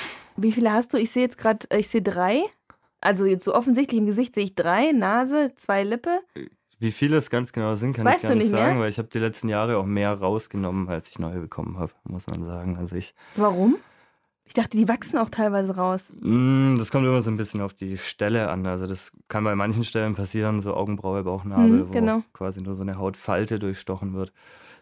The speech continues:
Speaker 2: Meine sind nicht rausgewachsen. Meine Augenbrauenpiercings sind tatsächlich sogar rausgewachsen.
Speaker 1: Also du weißt nicht, wie viel du aktuell hast?
Speaker 2: Nee, ich würd sagen, es sind so vierzehn, fünfzehn.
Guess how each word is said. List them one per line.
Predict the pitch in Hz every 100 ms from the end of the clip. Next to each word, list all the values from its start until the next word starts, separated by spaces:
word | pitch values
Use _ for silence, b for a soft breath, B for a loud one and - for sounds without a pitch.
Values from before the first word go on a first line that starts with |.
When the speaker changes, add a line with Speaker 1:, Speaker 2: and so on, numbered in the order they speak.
| b
Speaker 2:
Meine | 90 104 101
sind | 101 101 98
nicht | 113 -
rausgewachsen. | 104 104 98 95 -
Meine | 107 101
Augenbrauenpiercings | 135 135 98 95 98 101 95 -
sind | 120 131 - -
tatsächlich | 107 - 113 117
sogar | 113 107 101
rausgewachsen. | 98 101 101 101 101 - 101 b b
Speaker 1:
Also | - 208
du | 202
weißt | 208 208 226
nicht, | 214
wie | 202
viel | 196
du | 196
aktuell | 185 202 - 170
hast? | 160 -
Speaker 2:
Nee, | 113 110 117
ich | 101
würd | 104
sagen, | 104 98 101
es |
sind | 101 101
so | 101 95 92 87 _ _ _ _
vierzehn, | - - 101
fünfzehn. | 92 104 101 - 95 95